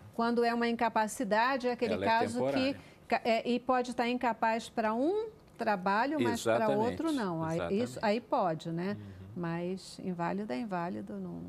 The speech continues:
Speaker 1: não.
Speaker 2: Uhum.
Speaker 1: Eu queria ouvir de vocês o seguinte, qual o recado que vocês podem deixar aqui hoje pra servidores públicos, no sentido de que, quais são os pontos de atenção que eles devem ter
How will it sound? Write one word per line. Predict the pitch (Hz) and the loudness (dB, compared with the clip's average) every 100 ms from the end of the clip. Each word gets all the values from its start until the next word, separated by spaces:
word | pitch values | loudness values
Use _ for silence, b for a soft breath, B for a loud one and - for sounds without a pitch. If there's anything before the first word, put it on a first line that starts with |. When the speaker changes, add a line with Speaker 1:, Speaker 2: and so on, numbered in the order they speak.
| 190 | -12
Speaker 1:
não. | 170 170 | -10 -10
Speaker 2:
Uhum. | - - - 180 110 95 98 B B B B B B B - - - | -10 -14 -14 -16 -16 -16 -20 B B B B B B B -20 -10 -4
Speaker 1:
Eu | 440 | 0
queria | 480 415 392 | 4 4 4
ouvir | 370 | 2
de | 320 | 2
vocês | 302 294 311 277 | 2 2 2 0
o | |
seguinte, | 262 277 190 - - - 233 - - | -2 -4 -6 -8 -8 -10 -10 -12 -6
qual | - 359 349 | 0 2 2
o | |
recado | 254 247 - 226 196 185 | 0 -4 -2 -2 0 -2
que | 196 | -6
vocês | 208 - 220 196 | -6 -4 -4 -4
podem | - 214 208 175 165 | -4 0 2 0 -2
deixar | 160 196 180 - 214 | 0 0 -2 -2 -2
aqui | 202 - 185 | -2 -2 0
hoje | 185 175 180 | 0 -2 -4
pra | 170 202 208 | -4 -2 -2
servidores | 208 220 185 180 180 165 | -2 -4 -2 -2 -2 -6
públicos, | - 208 196 160 160 180 | -6 -2 -2 -2 -8 -4
no | 202 | -2
sentido | 202 - 202 185 - 202 185 185 | -4 -4 -4 -4 -2 -2 0 -4
de | 165 190 | -4 -8
que, | - - 214 202 | -8 -6 -4 -4
quais | - 349 | -4 -6
são | - | -6
os | 302 - | -8 -8
pontos | 254 247 226 | -10 -8 -8
de | 196 | -8
atenção | 190 190 - 196 | -6 -8 -8 -8
que | 185 | -8
eles | 175 165 | -8 -6
devem | 175 160 | -6 -8
ter | 156 160 | -10 -10